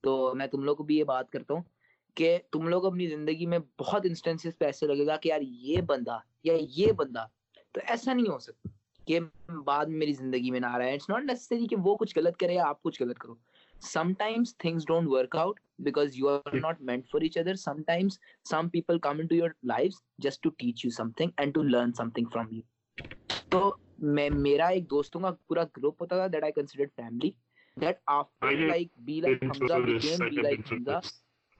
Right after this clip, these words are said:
Speaker 2: Not
Speaker 1: they, they stopped associating themselves with me۔ تو میری نہ ان سے رہی، نہ ان سے بنی، لیکن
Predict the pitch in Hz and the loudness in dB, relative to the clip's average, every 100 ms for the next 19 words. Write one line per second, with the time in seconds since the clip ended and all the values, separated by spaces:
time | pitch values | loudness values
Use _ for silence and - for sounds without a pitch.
0 | 104 101 - - 131 160 170 170 - 143 | -4 -4 -6 -10 -2 2 4 2 0 -8
1 | 131 160 160 - - 156 156 - 147 - | 0 0 0 -6 -4 0 2 0 -6 -2
2 | 139 120 120 117 120 120 117 113 113 113 | -4 -2 -6 -6 -8 -8 -8 -8 -6 -6
3 | 113 110 _ _ _ _ - 131 123 123 | -6 -8 _ _ _ _ 2 4 4 2
4 | 123 131 143 143 165 165 160 143 135 143 | -2 0 0 2 0 -2 -8 -8 -4 -2
5 | 147 135 - 147 127 139 151 - _ _ | -4 -4 0 2 2 2 0 -4 _ _
6 | 131 139 135 - 143 123 123 147 165 - | -4 -2 -4 0 0 0 -2 -2 -4 -10
7 | _ - 131 143 - 170 | _ -4 2 2 2 -4